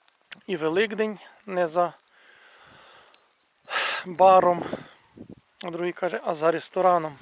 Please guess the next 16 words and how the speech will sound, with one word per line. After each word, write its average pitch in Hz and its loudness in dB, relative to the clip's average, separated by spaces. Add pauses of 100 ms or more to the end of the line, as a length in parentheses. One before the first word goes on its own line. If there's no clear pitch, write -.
(140)
Та? 190 -8 (600)
Отаке. 170 -12 (140)
І 214 -20
тому 180 -10
що 175 -10
час 175 0
Великого 170 -2
посту 220 -4
маємо. 190 -4 (1400)
Так 185 -12
що - -8
якось 180 -8
так 170 -4
виглядає 165 -8
то 185 -12
все. - -14